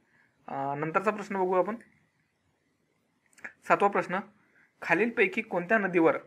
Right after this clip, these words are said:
धरण बांधून शाहू महाराजांनी राधानगरी हे गाव वसविले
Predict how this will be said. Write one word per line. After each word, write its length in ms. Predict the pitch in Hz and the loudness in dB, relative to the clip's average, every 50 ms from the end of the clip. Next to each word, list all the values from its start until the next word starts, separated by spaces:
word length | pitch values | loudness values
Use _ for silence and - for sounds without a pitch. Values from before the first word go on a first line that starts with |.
| _ - | _ -14
धरण 340 | 143 143 165 190 214 214 190 | -8 -2 0 2 2 6 6
बांधून 320 | 170 165 165 143 127 127 - _ _ _ _ _ _ - - - | 6 6 6 2 -6 -8 -12 _ _ _ _ _ _ -16 -2 0
शाहू 220 | 156 165 190 220 | 2 2 2 4
महाराजांनी 560 | 214 202 185 185 175 180 175 180 190 208 196 | 6 8 8 8 8 4 2 2 2 0 0
राधानगरी 800 | 160 127 131 139 143 156 190 208 220 214 185 180 165 170 196 233 - - _ _ _ _ | 0 0 0 2 6 8 8 8 8 6 2 4 2 2 0 -2 -8 -14 _ _ _ _
हे 200 | - - 208 202 | -8 -2 0 2
गाव 280 | 175 170 165 220 269 | 6 8 6 6 6
वसविले 500 | 196 156 151 - 175 165 165 175 196 240 | 2 0 0 0 2 0 2 2 2 0